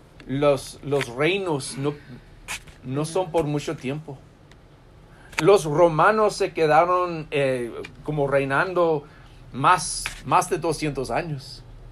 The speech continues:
Y pensamos que, ah, pues los romanos, ya, ya ni existen, ya no es-, ya no están, ya,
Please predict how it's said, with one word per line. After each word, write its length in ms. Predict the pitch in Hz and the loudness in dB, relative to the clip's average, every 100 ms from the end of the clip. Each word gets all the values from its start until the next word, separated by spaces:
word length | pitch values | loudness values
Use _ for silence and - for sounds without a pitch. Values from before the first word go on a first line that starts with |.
| - - - - | -20 -20 -16 -6
Y 120 | 156 | -2
pensamos 500 | 185 151 180 196 190 | 0 2 2 2 -2
que, 100 | 160 | -6
ah, 160 | 208 190 | -8 -8
pues 140 | 135 | -8
los 180 | 120 107 | -8 -10
romanos, 560 | 107 - 147 180 156 - - - - | -4 -4 -4 -10 -10 -12 -20 -16 -4
ya, 120 | 139 135 - | -4 -4 -10
ya 180 | 135 135 | -6 -4
ni 120 | 156 151 | -2 -4
existen, 600 | - - 156 156 - 160 | -8 -10 -10 -8 -6 -4
ya 180 | 147 165 | -4 -4
no 80 | |
es-, 140 | 160 - 147 | -8 -12 -10
ya 140 | 131 139 | -6 -4
no 100 | 170 | -4
están, 480 | 160 - 131 165 160 | -8 -6 -4 -4 0
ya, 260 | 151 151 | 0 0